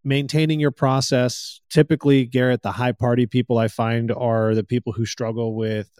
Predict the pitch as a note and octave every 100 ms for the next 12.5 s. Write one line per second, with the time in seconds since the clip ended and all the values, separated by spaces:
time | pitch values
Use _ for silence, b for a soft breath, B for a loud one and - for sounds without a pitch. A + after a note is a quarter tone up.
0 | _ A#2 A#2 A2 B2 A#2 G#2+ - A2 A2
1 | A2+ G#2+ A2 A2 A2 A2 A2+ - _ _
2 | _ _ - G#3 B3+ - G3+ E3 C3+ C#3
3 | - C3 A#2 C3 D#3 C#3 C3 B2 A2+ G#2+
4 | A#2 C3 A#2+ - B2+ B2 C3 - B2 G#2
5 | A2 G#2 - G#2+ - - _ _ _ D3
6 | - D3 C3 A#2 F3 E3 C3 C#3 B2 D3
7 | C#3+ B2 - B2+ B2+ C3+ B2+ C#3 B2+ C#3
8 | - B2 B2+ B2 A#2+ G#2 A#2 A2+ - G#2
9 | G#2 - G#2+ F2+ - F2 E2+ E2 - B2
10 | A2 G2 F#2+ - D#2+ - A#2 B2+ A#2 G#2+
11 | - _ - D3+ D3+ C3+ C3+ A2+ B2 A#2+
12 | A#2+ A2+ B2+ - A2+